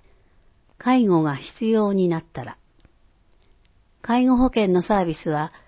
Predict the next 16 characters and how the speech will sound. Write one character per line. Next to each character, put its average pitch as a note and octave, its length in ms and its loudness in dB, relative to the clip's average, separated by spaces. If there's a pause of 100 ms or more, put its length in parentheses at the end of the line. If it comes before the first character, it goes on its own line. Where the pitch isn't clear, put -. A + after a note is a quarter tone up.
(140)
介 A3 280 -2
護 A#3+ 100 2
認 A#3+ 220 4
定 F3 220 2
を D#3+ 160 2
受 G3 160 -2
け F3+ 40 -2
た D#3+ 100 -6
方 F3 280 -6
が D#3+ 120 -2
利 C#3 160 -6
用 D3 200 0
で C#3+ 100 -6
き - 140 -12
ま C3+ 140 -8
す。 - 60 -20